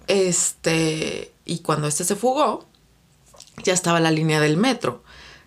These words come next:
Entonces, es como interesante cómo le hizo y cómo consiguió los planos para poder excavar.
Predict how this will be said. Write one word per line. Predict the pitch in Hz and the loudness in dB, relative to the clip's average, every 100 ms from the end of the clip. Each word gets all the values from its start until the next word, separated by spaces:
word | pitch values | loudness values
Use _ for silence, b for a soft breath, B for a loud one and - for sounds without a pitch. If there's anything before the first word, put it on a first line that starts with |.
| B | B
Entonces, | 175 175 175 185 185 190 220 220 | -2 -2 2 2 2 2 0 2
es | 185 | -2
como | - 262 233 | 2 2 2
interesante | 196 - 156 170 202 226 220 190 190 208 | 0 0 2 4 2 2 2 2 2 0
cómo | - 202 285 | 0 2 2
le | 370 226 | 4 2
hizo | 202 - | 2 2
y | 240 | 2
cómo | 220 247 | 2 2
consiguió | 254 208 190 180 | 2 0 2 2
los | 185 185 | 4 2
planos | - 254 302 247 151 160 - B B B B _ | 2 2 4 2 0 -2 -8 B B B B _
para | 254 226 202 | 0 2 0
poder | 151 139 | 0 0
excavar. | 123 - - 240 - - | -2 -2 0 2 0 -6